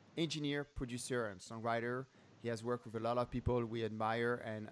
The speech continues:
enjoy music on a daily basis. Alicia Keys, David Guetta, Migos, Rihanna, J. Cole, and Sia.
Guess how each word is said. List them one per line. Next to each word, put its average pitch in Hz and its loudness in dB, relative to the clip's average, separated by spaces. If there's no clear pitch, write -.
enjoy 113 0
music 110 -6
on 113 -6
a 104 -4
daily 110 -2
basis. 113 -2
Alicia 113 0
Keys, 131 -2
David 107 -4
Guetta, 120 4
Migos, 123 0
Rihanna, 117 0
J. 107 -6
Cole, 117 2
and 98 -4
Sia. 135 4